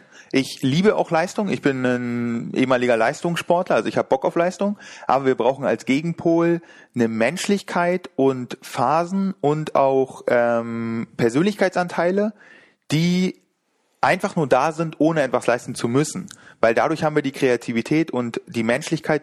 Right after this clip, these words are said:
drin, dass wir nicht auf die Welt kommen, um irgendwas zu leisten, sondern es ist unsere Entscheidung, in welche Kontexte wir gehen, in welche Unternehmen wir gehen, ob wir selbstständig sind, ob wir überhaupt nichts leisten. Wir können uns auch sogar hier entscheiden, einfach Arbeitslosengeld zu beziehen und überhaupt nichts zu leisten und einfach nur unser Leben zu leben, wie wir Bock drauf haben.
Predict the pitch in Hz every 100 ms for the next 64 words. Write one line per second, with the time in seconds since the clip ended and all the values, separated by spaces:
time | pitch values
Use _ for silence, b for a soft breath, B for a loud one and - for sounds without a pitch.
0 | - 151 147 156 B B B - 120 -
1 | 135 131 - - 120 127 - 147 117 127
2 | 120 - 110 104 156 175 - 117 147 117
3 | 120 120 104 123 120 - 117 - 131 151
4 | 131 120 113 107 123 143 151 131 - 110
5 | 107 113 135 120 113 127 113 104 123 139
6 | 110 104 127 - 110 104 123 147 135 131
7 | 139 135 98 107 101 135 196 165 156 151
8 | - 151 B B 117 135 139 110 117 127
9 | 120 131 120 - 127 120 117 117 113 135
10 | 156 151 113 110 107 - 113 - 131 156
11 | B B 131 117 110 135 160 - 101 107
12 | - 113 117 - _ _ - 101 110 117
13 | 120 123 - 117 107 113 170 - 104 98
14 | 101 101 104 135 - 98 95